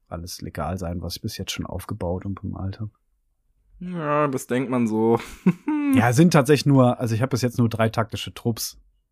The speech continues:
Speaker 1: und
Speaker 2: Ja, okay,
Speaker 1: Ja.
Speaker 2: easy.
Speaker 1: Also, das geht schon.
Speaker 2: Alright. Gut, dann lass uns doch mal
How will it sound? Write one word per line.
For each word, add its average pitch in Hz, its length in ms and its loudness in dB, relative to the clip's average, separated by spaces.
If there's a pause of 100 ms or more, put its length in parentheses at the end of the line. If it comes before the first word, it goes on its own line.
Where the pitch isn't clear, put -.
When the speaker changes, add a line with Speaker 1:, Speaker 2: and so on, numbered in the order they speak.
(400)
Speaker 1:
und 98 580 -4 (280)
Speaker 2:
Ja, 110 280 -2
okay, - 340 -12 (140)
Speaker 1:
Ja. 104 140 -4
Speaker 2:
easy. 110 260 -6 (460)
Speaker 1:
Also, 82 360 -10 (1300)
das 123 240 2
geht 87 220 -8
schon. 87 180 -12 (560)
Speaker 2:
Alright. 104 600 -2 (760)
Gut, - 380 4 (480)
dann 156 440 4 (440)
lass 113 280 0
uns 147 160 -4
doch 131 180 -2
mal 123 520 0